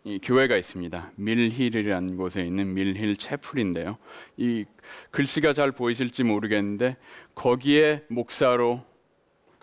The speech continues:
천칠백칠십 년대 있었던 조셉 프리스틀리를 기린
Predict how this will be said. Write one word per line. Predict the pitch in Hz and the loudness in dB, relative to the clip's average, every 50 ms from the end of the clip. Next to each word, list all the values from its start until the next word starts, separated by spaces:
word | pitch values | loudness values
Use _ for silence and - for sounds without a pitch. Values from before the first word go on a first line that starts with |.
| - _ - | -20 _ -6
천칠백칠십 | - 160 139 135 131 - - 139 135 127 - 120 110 107 - _ _ _ _ - - - - - - 135 | 0 2 4 4 2 2 0 -2 -2 0 2 2 2 2 0 _ _ _ _ -16 -12 -10 -8 -4 0 2
년대 | 127 117 110 104 104 107 104 98 101 104 110 113 - - - - - - - - - _ _ _ - - | 2 2 2 2 0 0 0 2 2 2 2 0 -4 -14 -20 -18 -18 -20 -20 -20 -20 _ _ _ -16 -12
있었던 | 120 117 110 - - - 123 113 - - 131 127 131 147 147 139 - _ _ _ _ _ _ _ _ - | -10 -8 -8 -2 2 2 2 2 2 0 0 2 2 0 -4 -6 -12 _ _ _ _ _ _ _ _ -10
조셉 | - - 120 117 110 127 117 - | -4 -2 0 2 2 2 2 0
프리스틀리를 | - - 160 151 143 - - - - 110 101 101 98 92 104 104 | 0 0 0 0 0 0 -6 -6 -2 0 2 2 2 2 2 0
기린 | 98 - - 98 92 85 95 92 90 90 87 | -2 -2 -4 -6 -4 -2 0 0 0 -2 -4